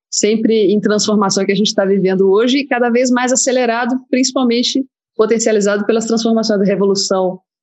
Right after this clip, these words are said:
da nova revolução, né, industrial, quatro ponto zero, e, e mais também das, das mudanças, das transformações digitais, né? É, então, Léo, Vitor,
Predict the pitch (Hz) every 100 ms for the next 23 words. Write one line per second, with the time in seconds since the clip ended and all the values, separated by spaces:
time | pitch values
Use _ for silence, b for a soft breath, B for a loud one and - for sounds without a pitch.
0 | _ - 175 196 202 202 185 180 175 196
1 | 269 240 214 185 170 - 165 214 294 190
2 | 196 190 185 165 180 254 - - _ _
3 | _ _ _ - 196 233 277 - _ _
4 | _ _ _ - 214 202 214 254 - -
5 | 262 233 208 214 247 247 262 247 - 196
6 | 208 208 202 190 180 240 214 214 214 220
7 | - 220 226 220 214 214 208 214 262 185
8 | 151 147 170 220 _ _ _ _ _ _
9 | _ _ 160 170 170 175 175 175 170 175
10 | 196 392 392 233 185 170 190 - 151 135